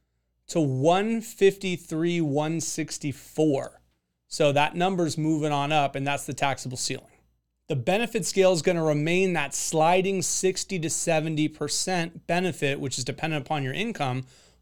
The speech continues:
all the way through to January first of twenty twenty-five. But on January first of twenty twenty-five, there will be a benefit of ninety percent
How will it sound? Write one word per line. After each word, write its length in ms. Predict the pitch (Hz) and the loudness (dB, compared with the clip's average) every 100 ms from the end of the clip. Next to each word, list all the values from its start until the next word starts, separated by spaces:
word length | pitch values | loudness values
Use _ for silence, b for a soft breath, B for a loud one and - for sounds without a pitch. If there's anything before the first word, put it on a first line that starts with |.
| - | 0
all 180 | 156 196 | 2 4
the 80 | |
way 160 | 226 220 | 4 2
through 220 | 214 170 | 2 0
to 80 | 156 | 0
January 560 | 131 147 151 170 165 156 | 0 0 0 0 -2 -2
first 320 | - 147 - | -4 -4 -6
of 80 | 131 | -8
twenty 300 | - 135 127 | -6 -4 -4
twenty-five. 680 | 135 123 - 127 - - _ _ _ _ _ | -6 -6 -4 -6 -8 -20 _ _ _ _ _
But 100 | 135 | -4
on 160 | 127 120 | -2 -2
January 520 | 147 165 180 196 170 | -2 0 2 2 0
first 340 | - 180 165 | 0 -2 -2
of 100 | 139 | -6
twenty 300 | - 151 151 | -6 -4 -4
twenty-five, 600 | 139 143 135 - 156 147 | -4 -4 -4 -2 0 0
there 140 | 143 135 | 0 0
will 200 | 147 170 | 0 0
be 160 | 160 | 0
a 80 | 147 | 0
benefit 440 | 127 143 151 - 135 | 0 -2 -4 -4 -4
of 120 | 120 | -4
ninety 800 | 123 127 156 214 240 202 180 165 | -4 -2 0 0 0 -2 -4 -6
percent 720 | - 151 - - 175 208 | -8 -8 -4 -2 -2 -2